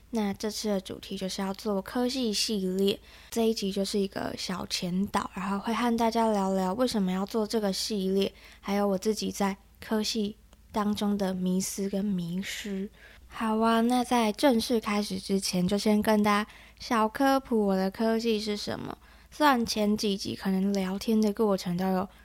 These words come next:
稍微透露，可是好像没有这么正式的介绍吗？对，好，那我现在是国文系双主修心辅系大四。对，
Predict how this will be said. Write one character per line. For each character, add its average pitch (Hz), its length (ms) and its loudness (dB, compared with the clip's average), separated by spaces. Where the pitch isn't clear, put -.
稍 269 260 2
微 220 200 4
透 214 260 0
露， 202 180 4
可 196 100 -6
是 233 140 0
好 196 100 0
像 214 140 4
没 202 140 6
有 190 120 2
这 285 160 4
么 214 140 4
正 202 280 4
式 202 220 0
的 185 240 0
介 240 280 0
绍 196 320 2
吗？ 180 260 0
对， - 240 -4
好， - 240 -4
那 233 280 2
我 190 200 2
现 220 220 2
在 208 200 2
是 202 340 0
国 208 200 4
文 226 180 6
系 240 260 2
双 220 240 2
主 190 140 0
修 190 240 2
心 208 240 4
辅 202 180 -2
系 190 300 -2
大 185 300 0
四。 - 380 -8
对， 233 200 0